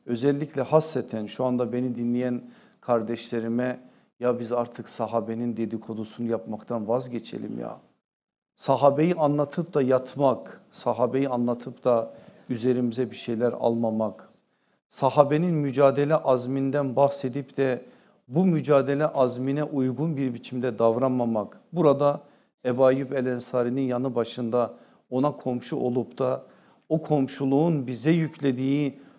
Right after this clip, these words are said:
sorumluluğu tam anlamıyla ortaya koymamak bizi çok ciddi bir biçimde yarın Allah katında büyük veballerin altına bırakır. Onun için biraz daha gayrete ben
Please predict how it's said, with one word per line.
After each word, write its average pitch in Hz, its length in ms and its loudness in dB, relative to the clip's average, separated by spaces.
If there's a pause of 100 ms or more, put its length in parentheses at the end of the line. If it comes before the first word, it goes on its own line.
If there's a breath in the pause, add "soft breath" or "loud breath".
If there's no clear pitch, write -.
sorumluluğu 131 800 2 (160)
tam 147 280 0
anlamıyla 123 500 0
ortaya 123 460 -4
koymamak 131 560 -2 (420 loud breath)
bizi 135 220 -6
çok - 280 -10
ciddi 127 360 -8
bir 123 140 -2
biçimde 120 400 -2
yarın 120 400 2
Allah 120 360 -2
katında 117 580 -6 (400 loud breath)
büyük 135 300 -4
veballerin 117 580 0
altına 110 460 -6
bırakır. - 560 -14
Onun 151 200 -4
için 135 360 -6 (380 soft breath)
biraz 156 320 4
daha 131 180 -2
gayrete 123 600 -2
ben 123 260 -2